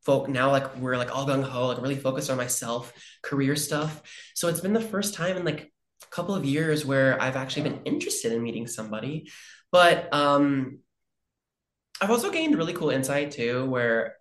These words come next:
if I happen to be single for forever, which I know is not the case, what's so wrong about that? Like, I, I like being alone. I like my alone time. I like being on my own.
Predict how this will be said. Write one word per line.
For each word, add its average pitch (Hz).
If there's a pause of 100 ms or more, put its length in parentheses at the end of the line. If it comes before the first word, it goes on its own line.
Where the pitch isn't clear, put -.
(100)
if 156
I 156
happen 139
to 135
be 135
single 131
for 127
forever, 123
which 131
I 147
know 131
is 110
not 104
the 113
case, 113 (920)
what's 156
so 233
wrong 127 (120)
about 113
that? 117
Like, 110 (560)
I, -
I -
like 151
being 180
alone. 151
I 147
like 151
my 139
alone 147
time. 147
I -
like 139
being 139
on 139
my 143
own. 143